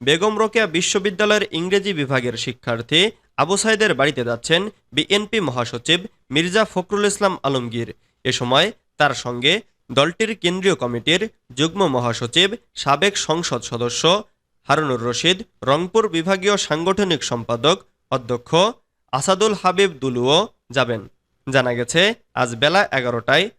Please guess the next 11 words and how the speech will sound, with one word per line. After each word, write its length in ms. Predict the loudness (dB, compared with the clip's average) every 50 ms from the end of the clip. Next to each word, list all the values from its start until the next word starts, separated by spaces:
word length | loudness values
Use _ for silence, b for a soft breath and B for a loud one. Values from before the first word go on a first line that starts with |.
| _ _
রংপুরের 560 | -2 -2 0 0 -2 -2 0 2 2 2 2 0
পীরগঞ্জের 760 | -2 0 0 0 2 2 0 0 2 2 2 2 2 2 -2 -8 _ _ _ _ _ _ _ -2
মদনখালী 580 | 0 2 2 0 -2 0 -2 0 2 2 0 0
ইউনিয়নের 680 | -2 -4 -4 -2 -2 -2 -2 -2 2 2 2 2 2 -2 -10 _ _ _ _ _ _ _ _ -2
জাফরপাড়া 720 | -2 0 2 2 0 0 2 2 2 4 4 2 2 -2 -6 _ _ _ _ _ _ _
বাবনপুর 580 | 0 2 2 4 2 0 0 0 0 0 0 0
গ্রামে 440 | 0 -2 -4 0 2 2 2 2 0 -4 _ _ _ -2
আবু 220 | 0 0 2 0
সাইদের 400 | 0 2 0 2 2 2 0 0
বাড়িতে 340 | 0 2 0 0 -2 -2 -4
যাবেন 400 | -4 -2 0 2 0 0 0